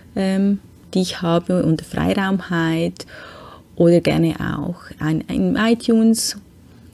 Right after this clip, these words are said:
dass du uns eine Bewertung, dass du mir eine Bewertung dalässt. Da würde ich mich sehr freuen, wenn du mit mir in Kontakt kommst und vielleicht deine Erlebnisse mit mir teilst.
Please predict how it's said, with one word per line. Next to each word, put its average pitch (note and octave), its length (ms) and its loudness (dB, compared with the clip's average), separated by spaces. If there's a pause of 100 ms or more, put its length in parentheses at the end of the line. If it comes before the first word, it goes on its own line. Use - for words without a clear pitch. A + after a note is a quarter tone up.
dass - 180 -4
du F#3+ 120 -2
uns F#3 340 0
eine E3+ 200 0
Bewertung, F3 500 0
dass F#3+ 140 -4
du - 80 -2
mir F#3 260 0
eine F3 140 0
Bewertung G3+ 480 2
dalässt. G#3 640 0 (720)
Da E3+ 120 2
würde F3 160 4
ich - 80 -6
mich D#3+ 240 -4
sehr D#3+ 160 0
freuen, G3+ 520 2
wenn F3+ 140 -2
du F3 240 -4 (100)
mit F3 200 -8
mir F3+ 120 2
in F3 140 0
Kontakt G#3 520 -2
kommst F#3 460 0
und F#3 180 0
vielleicht F3 640 -2 (840)
deine D#3+ 340 2
Erlebnisse - 680 0
mit - 240 -4
mir - 140 -2
teilst. - 600 -10